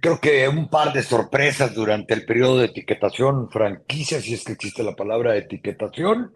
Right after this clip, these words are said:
creo que no, de colocar etiquetas. Y al final del día, bueno, pues muchas de las decisiones que se comenzaron a tomar en la N F L desde la semana pasada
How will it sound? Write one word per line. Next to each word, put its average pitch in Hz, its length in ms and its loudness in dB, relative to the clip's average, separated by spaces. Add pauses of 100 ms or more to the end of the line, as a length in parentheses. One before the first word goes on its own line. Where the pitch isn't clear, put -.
(260)
creo 104 160 -6
que 101 100 -2
no, 143 240 2
de 170 140 -6
colocar 101 360 0
etiquetas. 175 760 -2 (500)
Y 233 320 2
al 151 220 0
final 202 420 0
del 185 220 -2
día, 220 420 0
bueno, 214 400 0 (280)
pues 143 160 0
muchas 233 500 0
de 196 80 2
las 151 180 -2
decisiones 143 720 -4
que 120 140 -6
se 131 120 0
comenzaron 165 540 0
a 147 60 -4
tomar 139 340 0
en 117 140 0
la 113 160 2
N 147 220 -8
F - 140 -10
L 117 240 -2
desde 98 280 -8
la 92 100 -14
semana 110 420 -10
pasada 220 600 0